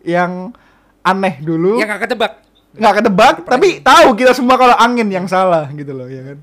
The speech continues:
Speaker 1: Itu sih, lebih elegan.
Speaker 2: Itu, it-, ya, bedanya kalau Mourinho tuh kita mengiyai dengan cara dia menyampaikan.
Speaker 1: Ya.
Speaker 2: Nah, kalau
Speaker 1: Heeh.
Speaker 2: yang, kalau yang Klopp ini kayak, "Anjing, lu ngapa-apaan sih, udah awal-awal gini,
Speaker 1: Hmm.
Speaker 2: ap-, apalagi sih ini?"
Speaker 1: Iya.
Speaker 2: Nah, menurut lu gimana? Liverpool,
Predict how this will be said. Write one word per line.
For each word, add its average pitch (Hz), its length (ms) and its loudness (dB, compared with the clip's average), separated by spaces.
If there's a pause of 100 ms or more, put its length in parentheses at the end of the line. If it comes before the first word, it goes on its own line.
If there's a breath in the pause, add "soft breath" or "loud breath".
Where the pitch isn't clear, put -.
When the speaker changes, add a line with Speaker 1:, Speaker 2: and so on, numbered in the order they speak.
Speaker 1:
Itu 170 240 -6
sih, 139 200 -10
lebih 156 240 -8
elegan. 160 520 -8
Speaker 2:
Itu, 165 160 -14
it-, 208 320 -10
ya, 165 220 -10 (240 soft breath)
bedanya 180 400 -8
kalau 202 200 -12
Mourinho 180 420 -20
tuh 220 180 -20 (220 soft breath)
kita 208 260 -12
mengiyai 175 640 -12
dengan 143 320 -18 (100)
cara 147 240 -14
dia 147 180 -14
menyampaikan. 135 600 -20 (420)
Speaker 1:
Ya. 139 540 -4
Speaker 2:
Nah, 131 160 -20
kalau 131 160 -16
Speaker 1:
Heeh. 139 140 -18
Speaker 2:
yang, 139 160 -20
kalau 143 240 -18
yang 151 160 -14
Klopp 165 240 -16
ini 175 120 -20
kayak, 160 220 -20 (480)
"Anjing, 127 460 -20
lu 151 80 -20
ngapa-apaan 147 440 -16
sih, 190 200 -14
udah 143 340 -10
awal-awal 156 300 -12
gini, 131 240 -20
Speaker 1:
Hmm. 175 100 -18
Speaker 2:
ap-, - 160 -20
apalagi 226 480 -18
sih 269 220 -20
ini?" 143 180 -20 (400)
Speaker 1:
Iya. 131 220 -12
Speaker 2:
Nah, 156 100 -10
menurut 180 240 -14
lu 214 100 -16
gimana? 135 220 -20
Liverpool, 151 480 -18